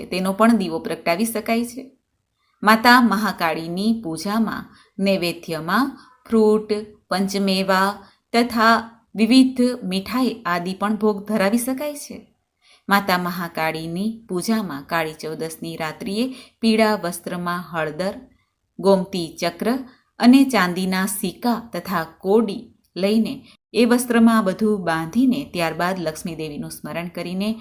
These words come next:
આ જે પોટલી છે તેને તિજોરીમાં રાખવાથી લાભ પ્રાપ્ત થાય છે. આ ઉપરાંત માતા મહાકાળીનો મંત્ર છે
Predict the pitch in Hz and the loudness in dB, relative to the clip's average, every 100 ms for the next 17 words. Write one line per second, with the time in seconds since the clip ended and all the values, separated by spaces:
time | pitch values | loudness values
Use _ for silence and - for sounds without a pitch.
0 | - - _ - 190 196 240 233 - 214 | -12 -20 _ -2 4 6 4 0 -2 0
1 | 220 220 185 190 294 311 - 143 165 170 | 0 -2 -4 0 0 -2 -6 -10 -6 -6
2 | 170 165 160 160 165 160 165 160 151 151 | -6 -8 -10 -6 -6 -6 -6 -6 -6 -8
3 | - 151 - - 220 208 151 147 160 - | -10 -16 -14 -6 -4 -2 -4 -4 -6 -10
4 | 156 - 190 - 208 214 - 240 262 _ | -10 -10 -12 -12 -14 -14 -14 -16 -16 _
5 | - 165 160 160 175 208 226 226 185 156 | -2 0 0 -2 -2 0 0 0 -2 -2
6 | 160 160 156 156 156 202 220 185 143 147 | -2 -4 -4 -6 -2 -2 0 0 0 -4
7 | 156 160 175 - _ - 190 233 262 277 | -10 -8 -10 -14 _ -2 6 6 8 4
8 | 254 233 | 2 -2